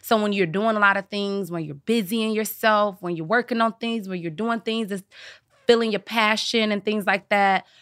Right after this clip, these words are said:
you can kinda mask it and you can kinda feel like, "I'm good." Like, somebody be like, "How are you?" "I'm good." You smile, you do all of these things, but then it's like, you come to a point very often to be like, "Oh my God, I do not feel well. I'm hurting.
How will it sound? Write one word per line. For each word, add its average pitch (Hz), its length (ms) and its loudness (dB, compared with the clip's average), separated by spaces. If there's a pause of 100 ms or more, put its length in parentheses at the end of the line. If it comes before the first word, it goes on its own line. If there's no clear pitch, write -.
(500)
you 220 200 0
can 262 160 -2
kinda 240 320 2
mask 185 640 -2
it - 300 -10
and 214 100 -2
you 214 100 -6
can 226 140 -4
kinda 214 280 0
feel 208 280 -4
like, 190 520 -4 (760)
"I'm 277 200 2
good." 269 400 0
Like, 165 160 -2
somebody 214 220 -4
be 208 40 -10
like, 220 80 -10
"How 269 120 -2
are 269 80 -2
you?" 262 60 -6
"I'm 285 140 -2
good." 285 380 -4 (260)
You 233 80 -2
smile, 214 640 4
you 208 140 -6
do 220 100 -2
all 208 120 4
of 202 40 -8
these 202 140 -8
things, 202 340 -6
but 175 220 -8
then 240 180 0
it's 220 240 -6
like, 190 460 0 (560)
you 165 100 -8
come 226 300 2
to - 160 -2
a 185 60 0
point 202 480 -2
very 202 340 -2
often 208 400 -2
to 196 60 -8
be 196 120 -6
like, 185 320 -10
"Oh 185 100 -12
my 226 160 -8
God, 180 200 -8
I 247 100 -8
do 226 100 -10
not 180 340 -4
feel 185 340 -6
well. 196 480 -8
I'm 220 340 -6
hurting. 202 760 -10